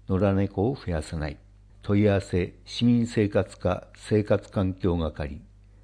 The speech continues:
内線千百五十一。新潟県交通災害共済加入のお知らせ。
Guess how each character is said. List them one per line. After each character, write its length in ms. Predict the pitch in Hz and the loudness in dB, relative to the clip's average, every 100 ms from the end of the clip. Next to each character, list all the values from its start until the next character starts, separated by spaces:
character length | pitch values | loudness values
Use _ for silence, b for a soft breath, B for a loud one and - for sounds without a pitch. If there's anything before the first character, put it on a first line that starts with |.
| b b b 101 | b b b -2
内 220 | 101 101 | 0 0
線 380 | - 95 101 - | 0 0 0 -6
千 260 | - 120 117 | -4 0 0
百 320 | 87 76 - | -2 -8 -10
五 220 | 95 87 | -4 -2
十 200 | 80 87 | -2 -2
一。 540 | 87 82 82 - 82 - - - - - - - | -2 -4 -6 -12 -12 -14 -20 -20 -20 -20 -20 -8
新 220 | 107 120 123 | 0 4 4
潟 260 | 127 113 | 2 -2
県 360 | - 90 87 - | -2 -2 -2 -6
交 220 | - 123 | 0 0
通 220 | 123 123 113 | 2 -2 -2
災 260 | 127 117 | 0 2
害 240 | 113 110 104 | 2 2 0
共 260 | - 104 | 0 0
済 280 | 101 82 82 | 0 -2 -4
加 200 | - 87 | -4 -2
入 240 | 95 95 92 | 0 0 0
の 160 | 87 | 0
お 60 | 85 | -2
知 160 | - | -4
ら 120 | 82 78 | -4 -4
せ。 300 | - 78 | -8 -10